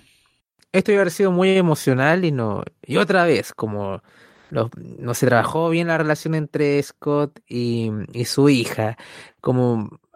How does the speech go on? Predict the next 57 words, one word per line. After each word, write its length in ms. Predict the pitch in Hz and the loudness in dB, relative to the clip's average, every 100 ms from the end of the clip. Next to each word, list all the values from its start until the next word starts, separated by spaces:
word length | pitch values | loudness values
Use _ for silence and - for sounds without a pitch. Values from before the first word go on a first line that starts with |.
| _ | _
la 220 | 123 127 | -2 0
hija 180 | 165 185 | 2 2
me 120 | 151 | 2
parece 220 | 139 151 156 | 2 2 0
que 60 | |
es 40 | 143 | 0
como 220 | 143 131 | 2 2
de 80 | 123 | 2
lo 100 | - | 0
peorcito 540 | 139 120 - 180 165 | 0 0 0 0 2
también, 440 | 139 127 143 156 | 2 2 2 2
así 220 | 156 127 143 | 2 0 0
que 120 | 127 | 0
no 140 | 127 | 2
hay 160 | 160 165 | 2 4
ayuda 320 | 156 156 160 | 4 4 4
de 160 | 143 135 | 2 0
que 340 | 135 131 120 | 2 2 2
todo 100 | 147 | 2
el 100 | 151 | 2
peso 240 | - 147 156 | 2 0 2
emocional 360 | 143 143 151 | 0 0 0
también 320 | 156 127 131 147 | 0 0 0 2
recaiga 400 | 135 123 123 110 | 2 2 2 0
en 100 | 107 | -2
ella, 380 | 104 107 117 - - - | -4 -4 -6 -8 -16 -8
porque 240 | - 139 139 | -2 0 0
al 80 | 131 | 0
final 360 | 139 156 262 | 0 2 2
es, 260 | 285 165 - - | 2 -2 -8 -4
eh, 160 | 139 - | -4 -2
o 100 | - | -4
sea, 140 | 160 240 | 0 2
es 40 | |
buena 160 | 254 233 | 4 2
idea 220 | 220 269 | 2 0
cerrar 260 | 196 185 | 2 2
así, 300 | 165 - 226 | 2 2 2
¿no? 160 | 139 156 | 2 2
Que 60 | 147 | 0
al 80 | 139 | 0
final, 460 | 143 135 151 170 _ _ _ _ | -2 0 0 0 _ _ _ _
em, 680 | 120 123 117 110 101 95 92 127 _ _ _ _ _ _ _ _ - - | -6 -2 -2 -4 -8 -8 -10 -14 _ _ _ _ _ _ _ _ -20 -18
se 120 | - 131 | -2 2
me 60 | |
olvida 140 | 120 120 | 4 4
un 60 | |
poco 200 | 113 110 | 2 0
la, 120 | 101 - | 2 2
el 140 | 107 | 0
nombre 240 | 110 107 | 0 0
de, 320 | 104 98 104 101 | 0 0 -2 -2
de 220 | 107 104 | 0 0
ella, 280 | 110 120 131 - - - _ - | 2 0 -2 -10 -20 -20 _ -4
eh, 380 | 120 117 107 101 | 0 0 0 0
Kate, 240 | 214 147 | 0 0
¿cierto? 400 | - 135 135 254 | -2 -2 0 -4